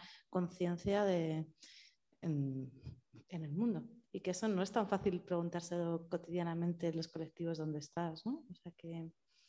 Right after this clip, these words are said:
no sé, como que sí que es algo que, que generalmente nos cuesta un poco hablar de ello, ¿no? Y de las propias implicaciones que tiene sin, sin entrar en, en miradas culpabilizadoras o personalizadas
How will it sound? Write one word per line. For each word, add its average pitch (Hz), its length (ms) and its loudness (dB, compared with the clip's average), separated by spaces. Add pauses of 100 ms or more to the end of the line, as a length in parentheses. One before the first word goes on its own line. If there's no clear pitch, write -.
(640)
no 185 200 -2
sé, 180 140 -6
como 160 200 -6
que 160 180 0
sí - 180 -12
que 190 100 -4
es 185 60 -6
algo 190 220 0
que, 165 400 -4 (1500)
que 165 120 -6
generalmente 165 500 -2
nos 147 160 -4
cuesta - 300 -10
un 160 80 -6
poco 180 600 -2
hablar 160 320 -2
de 156 180 -2
ello, 156 260 -2
¿no? 190 160 -4
Y 208 80 -2
de 165 100 -4
las 147 220 -8
propias - 320 -10
implicaciones 165 640 -6
que 170 140 -6
tiene 170 280 -4
sin, 165 520 -2
sin 160 180 -4
entrar 151 320 0
en, 190 360 2
en 175 120 -2
miradas 165 380 0
culpabilizadoras 175 1200 0
o 170 140 -2
personalizadas 170 800 -6